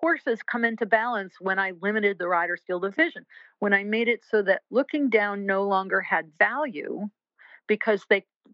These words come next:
if they looked down, they couldn't see anything. The rider sat up more in balance and the horses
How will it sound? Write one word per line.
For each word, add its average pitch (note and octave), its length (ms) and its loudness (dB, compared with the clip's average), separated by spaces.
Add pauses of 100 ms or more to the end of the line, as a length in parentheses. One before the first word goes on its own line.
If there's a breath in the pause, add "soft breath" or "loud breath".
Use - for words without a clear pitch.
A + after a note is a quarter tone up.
if G3+ 160 4
they G3+ 100 4
looked A3 240 0
down, G#3 160 0
they G3 60 -6
couldn't F3+ 320 -8
see C4 340 0
anything. E3 720 -4 (360 loud breath)
The A3 120 6
rider G#3+ 380 0
sat G3 280 0
up - 140 -6
more F3+ 220 -6
in E3+ 120 -6
balance E3+ 400 -4
and G#3+ 140 -2
the A3+ 80 0
horses F4 340 0